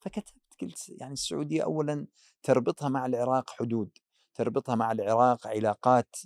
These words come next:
آه، عشائرية وقبلية، تربطها مع العراق مصالح، تربطها، يعني لا نتكلم عن بلد بعيد، أنا لا أتكلم عن بلد، عن بلد هكذا نائي يعني". فيا جماعة الخير، لما لا تتدخلون وتلعبون دور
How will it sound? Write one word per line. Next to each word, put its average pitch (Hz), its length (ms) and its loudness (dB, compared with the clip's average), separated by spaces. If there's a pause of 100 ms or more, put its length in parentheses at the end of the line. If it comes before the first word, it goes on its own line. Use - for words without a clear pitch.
(120)
آه، 107 160 -2
عشائرية 104 760 2
وقبلية، 98 680 2 (240)
تربطها 127 400 4
مع 117 200 2
العراق 117 600 2
مصالح، 123 680 2 (280)
تربطها، 127 440 4 (240)
يعني 127 200 6
لا 196 140 8
نتكلم 185 500 6
عن 139 140 2
بلد 139 240 6
بعيد، 123 340 2
أنا 127 120 2
لا 196 160 8
أتكلم 175 320 6
عن 147 160 4
بلد، 147 320 4
عن 135 320 2
بلد 147 260 6
هكذا 143 380 8
نائي 131 340 6
يعني". 110 300 2 (500)
فيا 202 340 6
جماعة 196 220 2
الخير، 180 400 6
لما 208 460 8
لا 208 180 10
تتدخلون 170 720 4
وتلعبون 156 640 6
دور 180 380 8